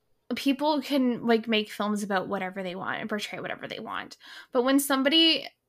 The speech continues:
has, like, had such a sad life and just wanted to be left alone, I don't understand why we have to keep doing this to her. And I'm not even a big fan of Marilyn, but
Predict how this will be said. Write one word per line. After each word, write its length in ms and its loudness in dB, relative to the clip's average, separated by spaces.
has, 320 2
like, 200 2
had 380 6
such 320 -4
a 100 -2
sad 520 2
life 540 2
and 140 2
just 160 0
wanted 360 0
to 120 -8
be 120 2
left 340 2
alone, 480 0
I 60 6
don't 160 8
understand 500 2
why 180 2
we 120 0
have 220 0
to 100 -10
keep 400 -6
doing 500 0
this 300 -2
to 80 -8
her. 400 2
And 120 6
I'm 120 4
not 160 8
even 200 4
a 60 4
big 200 0
fan 240 -6
of 100 -8
Marilyn, 380 -10
but 160 -8